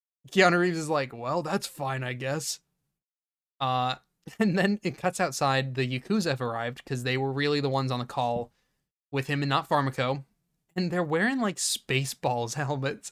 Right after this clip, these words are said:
as they're breaking into this place 'cause they're, like, three sizes too big for all of their heads. They just look so fucking stupid.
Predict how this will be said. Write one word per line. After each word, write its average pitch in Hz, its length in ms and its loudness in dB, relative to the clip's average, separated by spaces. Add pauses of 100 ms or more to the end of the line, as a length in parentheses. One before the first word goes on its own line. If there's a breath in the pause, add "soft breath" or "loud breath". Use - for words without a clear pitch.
as 180 180 -2
they're 190 140 2
breaking 143 420 0
into 127 160 -4
this 151 180 -6
place 185 300 -2
'cause 175 160 -6
they're, 160 120 -4
like, 151 260 -4
three 175 260 -2
sizes 156 480 -4
too 175 260 -6
big 139 340 -4
for 151 200 -4
all 143 220 2
of 160 60 -2
their 139 140 0
heads. 131 460 -6 (840)
They 254 80 -2
just 190 160 -4
look 139 140 -10
so 160 280 -2
fucking 127 540 -12
stupid. 120 760 -4